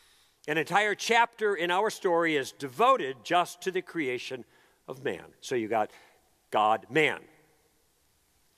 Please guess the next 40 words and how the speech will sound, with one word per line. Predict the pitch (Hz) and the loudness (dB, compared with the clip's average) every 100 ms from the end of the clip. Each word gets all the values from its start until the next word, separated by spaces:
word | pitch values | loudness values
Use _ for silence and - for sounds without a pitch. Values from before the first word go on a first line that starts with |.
| _ _ _ - - - - - | _ _ _ -20 -20 -20 -18 0
Now, | 196 220 | 2 4
in | |
one | 247 320 | 2 2
way, | 277 | 2
man | 240 247 240 | 4 4 2
is, | 165 - - - | -2 -10 -14 -8
uh, | 190 202 | 0 2
like | 202 208 | 4 4
many | 185 240 226 | 2 2 2
other | 214 | 0
things | - 220 185 | 0 -2 0
in | 190 | -4
creation, | 160 220 262 262 185 160 | -4 0 0 0 -2 -2
he, | 180 | -2
he's | 165 156 175 147 | -2 -4 -6 -2
made | 202 | 0
of | 196 | 0
physical | 196 170 170 160 | -2 -4 -6 -10
stuff, | - - 127 - - _ - | 0 2 2 -2 -14 _ -6
all | 135 | 0
right? | 127 135 165 - - - | 2 2 0 -8 -20 -4
He | |
has | 160 143 | -4 -4
a | |
physical | - 196 170 185 | 0 0 0 0
body, | 214 202 160 | 4 4 2
which | 147 170 | -6 -6
is | 156 | 2
obvious. | 196 175 131 98 - - - _ _ _ _ _ _ _ _ _ _ _ _ _ _ _ _ _ _ | 4 2 -2 -10 -10 -14 -18 _ _ _ _ _ _ _ _ _ _ _ _ _ _ _ _ _ _
He's | 180 135 | -8 0
not | 220 240 | 4 4
a | 240 | 4
little | 220 240 214 | 2 2 2
God. | 208 226 185 117 - - _ _ | 6 6 6 2 -6 -20 _ _
He | 202 185 | -2 -2
is | - | -2
creaturely. | - 254 254 - 190 143 135 | -6 -4 -4 0 0 0 -2
He | 196 | -2
is | 175 | -4
contingent. | - 185 - - 240 151 139 - | -2 -6 -4 -2 -2 -2 -4 -6